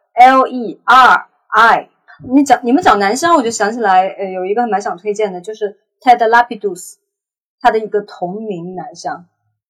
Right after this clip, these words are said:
呃，这个牌子很有名的一个女香叫做，呃，Create，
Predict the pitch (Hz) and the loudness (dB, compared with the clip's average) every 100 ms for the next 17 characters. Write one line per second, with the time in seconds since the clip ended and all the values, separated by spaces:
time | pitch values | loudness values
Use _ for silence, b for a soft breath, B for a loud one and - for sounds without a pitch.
0 | _ _ - 185 180 311 247 226 226 247 | _ _ -14 -14 -2 0 2 2 0 -2
1 | 233 262 214 202 226 240 220 247 240 196 | 0 2 2 0 0 -2 -2 -4 -2 -4
2 | 175 - 220 220 226 233 208 202 202 185 | -4 0 0 0 0 0 0 -2 -6 -4
3 | 170 160 147 151 - 180 180 170 160 _ | -4 -6 -6 -8 -4 -2 -2 -6 -14 _
4 | _ 208 226 226 - | _ -4 -2 -4 -8